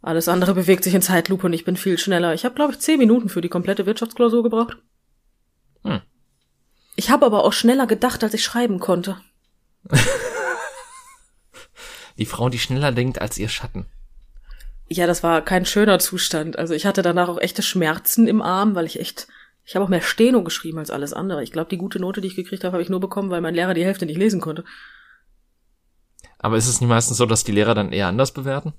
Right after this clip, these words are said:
Speaker 2: Wenn sie nichts lesen können, dann wird's überhaupt nicht bewertet?
Speaker 1: Ja.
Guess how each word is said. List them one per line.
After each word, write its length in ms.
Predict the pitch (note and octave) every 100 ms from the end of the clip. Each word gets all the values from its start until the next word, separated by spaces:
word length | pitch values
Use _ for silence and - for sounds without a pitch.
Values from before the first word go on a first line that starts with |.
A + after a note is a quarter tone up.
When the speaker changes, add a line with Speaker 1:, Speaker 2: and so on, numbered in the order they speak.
| -
Speaker 2:
Wenn 160 | A2
sie 100 | G#2+
nichts 180 | A2 -
lesen 260 | G#2+ A2 B2
können, 200 | A#2 A2+
dann 280 | G#2 G#2 G2+
wird's 140 | G2
überhaupt 240 | G2 F#2 C#3
nicht 140 | -
bewertet? 440 | C3 C3+ - D3+ - - - _ _ - _ _ _
Speaker 1:
Ja. 460 | C4 A3+ A#3 B3